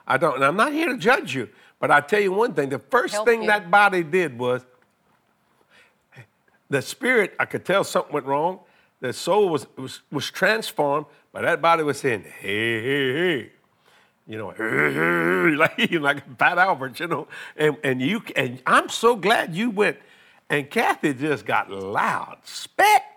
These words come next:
Speaker 1: it out." She
Speaker 2: <laughs>
Speaker 1: hollering at me because she had went through all that drinking and all that kind of stuff.
Speaker 2: Yeah.
Speaker 1: Now watch this. Yeah, I, I mean, I, nothing. I, I, and then one time I flew to Dallas again.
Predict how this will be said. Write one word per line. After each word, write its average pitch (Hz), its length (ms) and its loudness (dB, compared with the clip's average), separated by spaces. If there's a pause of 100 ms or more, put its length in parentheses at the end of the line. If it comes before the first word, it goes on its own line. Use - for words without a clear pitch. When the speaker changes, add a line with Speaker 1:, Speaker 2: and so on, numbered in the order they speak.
Speaker 1:
it 381 280 -2 (240)
out." - 340 0 (300)
She 185 80 0
Speaker 2:
<laughs> 143 100 -2
Speaker 1:
hollering 143 500 0
at 123 140 -6
me 104 100 -10 (340)
because 139 240 0
she 175 120 0
had 147 120 0
went 175 260 -4
through 135 160 -4
all 123 220 0
that - 340 -10
drinking 120 400 -4
and 104 100 -8
all 104 140 -8
that 104 120 -10
kind 98 180 -10
of 92 60 -16
stuff. 131 260 -2 (260)
Speaker 2:
Yeah. - 180 -16 (340)
Speaker 1:
Now 143 160 0
watch 254 340 -4
this. - 320 -10 (1700)
Yeah, 208 320 -2 (100)
I, 202 280 -2
I 170 60 -2
mean, 180 140 -4
I, 190 200 -4
nothing. 147 460 -4
I, 156 200 -10
I, 143 140 -12 (1040)
and 165 120 -2
then 156 240 -2
one 262 260 -6
time 170 520 -6 (120)
I 127 140 -4
flew 139 340 -4
to 160 80 -10
Dallas 190 440 -6
again. 226 360 -10